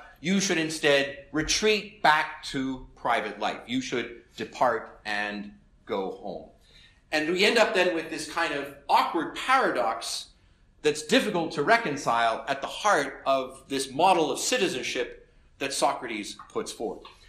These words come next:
I think we'd all agree the idea of constantly wanting to awake, persuade, reproach, reprimand, challenge, and so on, the existing political, social, cultural, religious order, whatever it may be, asking questions,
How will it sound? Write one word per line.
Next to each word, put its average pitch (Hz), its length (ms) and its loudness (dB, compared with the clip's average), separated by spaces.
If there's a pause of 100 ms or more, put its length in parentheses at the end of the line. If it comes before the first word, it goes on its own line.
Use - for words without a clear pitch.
(160)
I 143 80 -2
think 220 160 2
we'd 220 100 2
all 165 240 2
agree 165 420 0
the 147 120 2
idea 151 500 4
of 127 480 0
constantly 156 720 -2
wanting 147 380 0
to 135 160 -2
awake, 139 440 0
persuade, 156 540 -2
reproach, 156 540 -2
reprimand, 135 680 -2
challenge, 151 500 0
and 113 120 -10
so 151 160 0
on, 127 240 -2 (360)
the 143 100 -2
existing 151 480 -4
political, 147 420 0
social, 147 440 -2
cultural, 156 460 0
religious 135 440 -2
order, 151 260 0
whatever 131 320 0
it 110 80 -8
may 120 140 -6
be, 123 460 -4
asking 160 440 2
questions, 160 400 -2